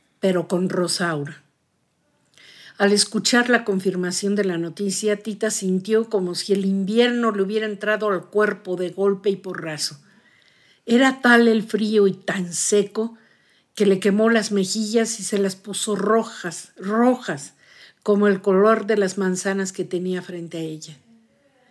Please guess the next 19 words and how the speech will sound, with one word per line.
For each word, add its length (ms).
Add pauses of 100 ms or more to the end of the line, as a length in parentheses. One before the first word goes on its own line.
(340)
Ese 300
frío 480
sobrecogedor 1120
la 100
habría 300
de 80
acompañar 720
por 160
mucho 420
tiempo, 460
sin 340
que 160
nada 280
lo 140
pudiera 380
atenuar. 540 (880)
Ni 300
tan 360
siquiera 680